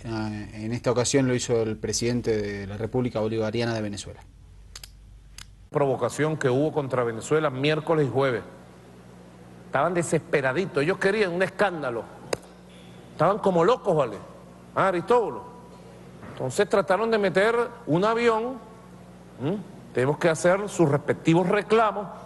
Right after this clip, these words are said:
Speaker 2: al gobierno de los Países Bajos, porque es una, una, eh, unidad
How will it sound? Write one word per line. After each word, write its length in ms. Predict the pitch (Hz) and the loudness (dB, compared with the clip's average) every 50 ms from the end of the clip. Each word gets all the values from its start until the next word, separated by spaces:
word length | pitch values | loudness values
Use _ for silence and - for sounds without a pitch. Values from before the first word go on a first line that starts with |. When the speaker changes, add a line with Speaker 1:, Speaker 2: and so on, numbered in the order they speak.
| - - | -4 0
Speaker 2:
al 160 | - 139 135 | 0 2 4
gobierno 460 | 123 135 127 127 151 170 165 175 196 | 4 4 4 4 4 4 2 2 2
de 60 | 190 | 2
los 100 | 175 165 | 2 0
Países 440 | - - 151 139 139 139 - 175 160 | 2 2 2 2 2 2 2 4 4
Bajos, 400 | 165 240 254 240 208 254 254 247 - - - - - - - - - | 6 6 4 4 4 2 0 0 -2 -8 -14 -16 -16 -18 -18 -6 -2
porque 240 | - 151 147 139 - | 0 2 2 4 4
es 80 | 151 151 | 4 4
una, 680 | 160 180 185 196 196 196 196 185 180 165 139 - - - - - - - - | 4 2 2 4 4 4 4 2 2 0 0 -4 -8 -14 -16 -16 -14 -4 0
una, 840 | 127 139 147 165 175 175 170 165 160 151 147 139 131 120 113 110 - - - - - - - - - - - - - | 0 2 4 4 4 4 4 4 4 4 4 2 2 0 -2 -6 -10 -16 -18 -18 -18 -18 -18 -18 -16 -16 -14 -12 -10
eh, 260 | 101 101 101 98 95 95 95 - - - - - - - - - - - - - - - | -10 -8 -8 -8 -10 -12 -12 -14 -16 -18 -18 -18 -18 -18 -20 -20 -20 -18 -18 -18 -10 -4
unidad 960 | 120 131 143 147 139 143 156 165 175 185 185 180 170 160 147 131 120 104 98 | -2 0 2 2 4 4 4 4 2 2 2 2 2 2 0 0 -2 -4 -6